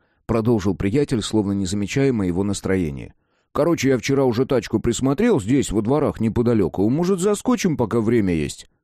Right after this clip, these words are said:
«Куда?» Я поднял на Коляна непонимающий взгляд. «Блядь, кошки под муда! Я с кем вообще сейчас разговаривал?» «Да я ебу, че ты там бормочешь, сидишь!» — огрызнулся я. «Давай как-нибудь потом будем твои проблемы решать».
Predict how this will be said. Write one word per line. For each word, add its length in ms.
«Куда?» 420
Я 220
поднял 420
на 140
Коляна 440
непонимающий 720
взгляд. 460
«Блядь, 400
кошки 380
под 180
муда! 420
Я 200
с 60
кем 140
вообще 300
сейчас 340
разговаривал?» 760
«Да 100
я 160
ебу, 280
че 120
ты 140
там 180
бормочешь, 600
сидишь!» — 420
огрызнулся 640
я. 220
«Давай 280
как-нибудь 440
потом 280
будем 240
твои 240
проблемы 460
решать». 400